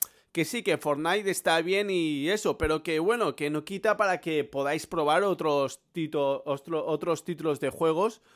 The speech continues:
como es este, por ejemplo, Real Royale, que también tiene muy buena pinta, amigos. Y es que realmente, eh, siempre, eh, siempre, siempre, siempre jugar a lo mismo, pues puede llegar un momento que, pues, que te canses, ¿no? del título porque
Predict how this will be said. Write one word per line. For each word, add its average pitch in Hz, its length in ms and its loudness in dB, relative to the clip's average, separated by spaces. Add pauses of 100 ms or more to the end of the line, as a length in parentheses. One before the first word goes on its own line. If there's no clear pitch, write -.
(240)
como 170 260 2
es 165 120 -4
este, 180 240 0
por 175 160 2
ejemplo, 175 400 4
Real 156 480 2
Royale, 156 520 2
que 196 120 0
también 151 460 0
tiene 190 460 2
muy 180 320 0
buena 175 500 2
pinta, 220 260 0
amigos. 170 480 0
Y 120 80 -2
es 127 140 -4
que 170 180 2
realmente, 156 720 -2 (420)
eh, 143 360 2
siempre, 180 920 2
eh, 156 40 -4
siempre, 170 580 0
siempre, 175 480 -2
siempre 151 580 0
jugar 147 540 2
a 202 100 4
lo 180 140 4
mismo, 175 500 -2 (380)
pues 170 520 0
puede 208 300 2
llegar 196 320 4
un 214 80 2
momento 156 500 -2
que, 139 540 -2
pues, 131 320 -8
que - 180 -8
te 120 200 -6
canses, 170 480 0
¿no? 160 160 -2
del 151 200 -2
título 160 380 -4
porque 113 600 -6